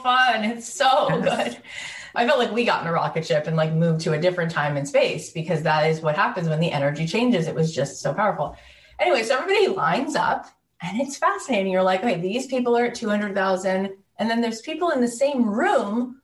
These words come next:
Speaker 1: who are over here at twenty-five million." And there's, you know, there was one woman who wrote a billion, right? But all these, and so then we looked at it. And I, I kinda, like,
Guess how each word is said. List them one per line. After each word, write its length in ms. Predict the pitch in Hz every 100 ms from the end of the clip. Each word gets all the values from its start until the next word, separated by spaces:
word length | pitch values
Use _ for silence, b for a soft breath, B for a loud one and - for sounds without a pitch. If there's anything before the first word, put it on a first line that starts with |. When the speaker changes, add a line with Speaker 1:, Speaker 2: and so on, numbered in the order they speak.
| _
Speaker 1:
who 560 | _ 269 254 254 254 - -
are 120 | 226
over 180 | 233 247
here 140 | 247
at 80 | 240
twenty-five 540 | - 240 240 226 220
million." 360 | 226 285 - - - b b b
And 120 | 233
there's, 280 | 254 247 240 240
you 140 | 240 233
know, 120 | 196
there 120 | 202
was 120 | 202
one 300 | 220 254 262
woman 240 | 254 240 220
who 100 | 202
wrote 160 | 185
a 40 | 175
billion, 480 | 156 143 143 160 208 b b b -
right? 320 | 202 233 233 -
But 100 | 202
all 160 | 220
these, 180 | 247 262 208 B B B _
and 180 | 240 240
so 100 | 247
then 280 | 240 254 262
we 100 | 277
looked 280 | 539 -
at 100 | 359
it. 260 | 185 - - _ _ _ _ _ _ _ -
And 100 | 220
I, 160 | 247 -
I 200 | 233 277
kinda, 300 | 277 415 466
like, 240 | 294 240